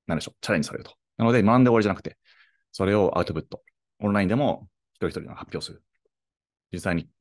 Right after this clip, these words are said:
あの、クラスでいる感じでプレゼンすると。で、最後が、えー、選択科目のみならず、自分がやっぱり極めたい科目。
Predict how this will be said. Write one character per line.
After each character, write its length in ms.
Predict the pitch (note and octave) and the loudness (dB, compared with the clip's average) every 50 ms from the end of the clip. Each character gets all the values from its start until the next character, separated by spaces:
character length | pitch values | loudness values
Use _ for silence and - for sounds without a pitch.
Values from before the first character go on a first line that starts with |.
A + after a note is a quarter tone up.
| _ _ _ _ | _ _ _ _
あ 100 | - - | -8 -8
の、 80 | D#2+ D2+ | -8 -6
ク 80 | - | -4
ラ 80 | - G2 | -4 -4
ス 40 | - | -4
で 80 | E2+ | -4
い 20 | D#2 | -6
る 60 | - | -4
感 100 | D#2 F2 | -4 -4
じ 60 | A2 | -2
で 240 | C3+ B2+ F2+ - - _ | -2 -2 -4 -4 -8 _
プ 60 | - | -10
レ 60 | F2 D#2+ | -8 -8
ゼ 60 | - | -8
ン 40 | - | -12
す 80 | - | -14
る 60 | - | -18
と。 100 | - - _ _ _ _ _ _ _ _ _ _ _ _ _ _ _ _ _ _ _ _ _ | -20 -20 _ _ _ _ _ _ _ _ _ _ _ _ _ _ _ _ _ _ _ _ _
で、 80 | - B2 | -6 -2
最 160 | - D#3+ D3 | 0 2 2
後 120 | B2+ C3 | 4 4
が、 200 | B2 C3 C3 C3 - | 4 4 2 2 0
え 60 | - | -2
ー、 20 | |
選 160 | - - F3 D3+ | -2 -2 -2 -2
択 80 | D3+ | 0
科 60 | D3 | -2
目 200 | C3 - - B2+ - _ _ _ _ _ - | -2 -4 -6 -10 -12 _ _ _ _ _ -4
の 100 | A#2 B2+ | -2 0
み 60 | C3 | 0
な 80 | B2 A2+ | 2 0
ら 80 | G#2+ | 0
ず、 80 | G#2 A#2+ | -2 -2
自 140 | G#2+ G2+ A#2+ | -2 -2 -2
分 160 | C3 C#3 C3+ | -2 0 0
が 60 | C3 | 0
や 60 | B2+ | -2
っ 40 | B2 | -2
ぱ 100 | - A#2 | -2 -4
り 200 | E2+ - - - _ _ _ _ _ _ | -4 -6 -8 -14 _ _ _ _ _ _
極 160 | - G#2 F2+ | -8 -6 -6
め 80 | F#2 | -6
た 80 | - D#2+ | -8 -10
い 40 | D2 | -12
科 100 | - - | -12 -16
目。 240 | D2+ - - G2+ | -16 -16 -18 -18